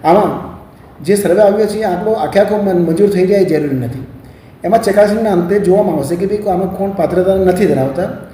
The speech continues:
તો એવા લોકો ચકાસણીના અંતે બાદ થઈ જતા હોય છે. એનું જે એપ્લિકેશન છે એમાં પણ એ આઈથી ચકાસણી થશે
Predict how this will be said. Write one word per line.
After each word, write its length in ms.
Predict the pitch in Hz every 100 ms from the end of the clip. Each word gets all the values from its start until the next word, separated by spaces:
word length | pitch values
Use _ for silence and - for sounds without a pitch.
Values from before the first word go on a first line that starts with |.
| - - - -
તો 100 | 208 226
એવા 220 | 196 240
લોકો 240 | 214 220 247 - - - - -
ચકાસણીના 460 | - 180 196 190 190
અંતે 120 | 175
બાદ 180 | 190 165
થઈ 140 | - 123
જતા 200 | 123 123
હોય 140 | 127
છે. 140 | 120 135 - -
એનું 200 | 180 196
જે 80 | 202
એપ્લિકેશન 480 | 170 208 202 196 202
છે 100 | 196
એમાં 220 | 170 196 196
પણ 180 | 214 214 - -
એ 120 | 175
આઈથી 280 | 190 190 196
ચકાસણી 420 | 175 175 170 175
થશે 260 | 156 131